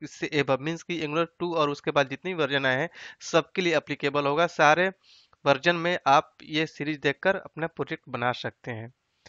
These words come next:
दोस्तों, इससे पहले कि मैं इस वीडियो ट्यूटोरियल का स्टार्ट करूं, मैं आपसे रिक्वेस्ट करना चाहूँगा कि अगर अभी तक आपने मेरे इस चैनल को सब्सक्राइब नहीं किया है, तो काइंडली आप इसे सब्सक्राइब कर लें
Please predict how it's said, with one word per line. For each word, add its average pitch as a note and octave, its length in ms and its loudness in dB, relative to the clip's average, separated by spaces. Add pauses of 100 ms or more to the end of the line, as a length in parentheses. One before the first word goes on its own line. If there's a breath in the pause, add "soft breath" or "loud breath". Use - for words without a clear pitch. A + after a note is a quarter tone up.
(500 soft breath)
दोस्तों, E3 280 0
इससे G3+ 240 -4
पहले F3+ 280 2
कि F#3 100 -6
मैं F3 120 -2
इस E3+ 120 -8
वीडियो D#3+ 220 -4
ट्यूटोरियल D#3 400 -2
का D#3 120 -2
स्टार्ट D3+ 280 -2
करूं, D3 200 -6
मैं D#3+ 140 -4
आपसे D3 200 -4
रिक्वेस्ट D#3 360 -6
करना C#3 200 -4
चाहूँगा C3+ 400 -6 (340 loud breath)
कि D#3+ 80 -4
अगर D#3 500 2
अभी D3+ 260 2
तक F3+ 260 -2
आपने D3 280 0
मेरे C#3+ 200 -6
इस - 140 -10
चैनल C#3+ 200 -4
को C#3+ 120 -8
सब्सक्राइब C#3 580 0
नहीं B2+ 340 -6
किया C#3+ 200 0
है, C#3+ 100 -2
तो D#3 180 -6
काइंडली C#3 320 -2
आप D3+ 180 2
इसे C#3 180 -8
सब्सक्राइब C#3 560 -4
कर C3 140 -2
लें C#3+ 160 -8